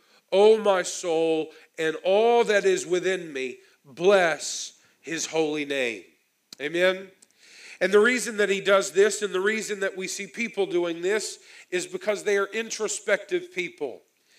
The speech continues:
They are people who are conscious of themselves. They're conscientious. They're aware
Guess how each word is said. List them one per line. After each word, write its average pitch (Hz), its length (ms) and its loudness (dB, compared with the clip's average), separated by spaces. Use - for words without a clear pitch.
They 202 140 2
are 202 100 2
people 202 520 -2
who 202 240 0
are 185 200 4
conscious 214 840 -2
of 190 220 4
themselves. 180 720 0
They're 185 160 -2
conscientious. 208 960 -4
They're 190 260 0
aware 185 540 2